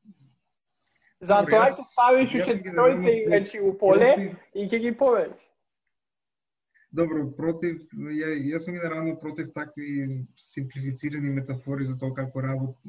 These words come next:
Speaker 2: како работи судството и политиката. Ам, може би, може би правниот идеализам мој си го прави
Speaker 1: Ама,
Speaker 2: своето.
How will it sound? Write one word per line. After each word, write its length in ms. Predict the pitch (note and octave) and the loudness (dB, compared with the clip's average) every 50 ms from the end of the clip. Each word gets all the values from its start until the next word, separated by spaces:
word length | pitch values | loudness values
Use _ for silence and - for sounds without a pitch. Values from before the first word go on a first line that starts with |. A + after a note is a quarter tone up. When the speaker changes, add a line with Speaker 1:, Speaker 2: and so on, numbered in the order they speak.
| C#3 - | -14 -10
Speaker 2:
како 240 | C#3 C#3 C3+ C#3 C3+ | -10 -8 -6 -6 -4
работи 300 | C#3 C3+ C3+ C3 C3+ B2+ | -4 -4 -4 -6 -6 -6
судството 440 | - C#3+ C#3+ - - C#3+ C3+ C#3+ | -8 -8 -12 -12 -12 -12 -10 -8
и 100 | C3+ C3 | -8 -6
политиката. 600 | - C3+ C3 B2+ B2+ C#3 B2+ D3 C#3+ - G3 G#3+ C#4 - _ _ _ _ _ - - - _ _ _ _ _ | -4 -4 -4 -4 -4 -6 -8 -8 -10 -10 -12 -12 -12 -14 _ _ _ _ _ -20 -20 -20 _ _ _ _ _
Ам, 880 | C3 C3 C3+ C3+ C3+ C3+ C3+ C3+ C3+ C3+ C3+ C3 C3 C3 C3 B2+ B2+ B2+ B2 _ _ _ _ _ _ _ _ _ _ _ _ _ _ _ _ _ _ _ _ _ _ _ _ _ C3+ C#3 _ _ C#3 C#3 C#3+ C#3+ | -8 -6 -4 -4 -4 -4 -4 -4 -4 -4 -4 -2 -2 -4 -4 -4 -6 -8 -10 _ _ _ _ _ _ _ _ _ _ _ _ _ _ _ _ _ _ _ _ _ _ _ _ _ _ _ _ _ _ _ _ -6
може 280 | D3 D3 C3 C3 C#3 | -2 0 0 0 0
би, 220 | B2+ B2 B2+ B2+ B2 | 0 0 0 2 2
може 400 | B2 B2 C3 C#3 D3+ C3 C3+ C3 | 4 2 2 2 2 0 0 2
би 220 | B2+ B2+ B2+ A#2+ B2 | 2 2 0 0 -2
правниот 440 | C3+ C#3 C#3 C3+ C3+ C3+ C3 B2 | -2 -2 0 0 2 0 2 2
идеализам 640 | C3 B2 B2 B2+ B2 B2+ C3 B2+ A#2+ B2 A#2+ A#2 A2+ | 2 2 2 2 4 4 4 2 2 0 -4 -4 -6
мој 320 | A#2 A#2 A#2 A2+ - - - _ _ _ _ C3+ | -8 -10 -12 -14 -16 -18 -20 _ _ _ _ -20
си 160 | B2+ - C3+ | -10 -6 -4
го 80 | C3 B2+ | -2 0
прави 140 | E3+ F#3+ - G#3 | 2 2 4 4
Speaker 1:
Ама, 120 | G#3 B2 | 2 2
Speaker 2:
своето. 520 | B2 - C3+ C3 B2+ B2+ B2 E3 F3+ A3 | 0 -2 -4 -2 -2 -2 -2 -4 -8 -8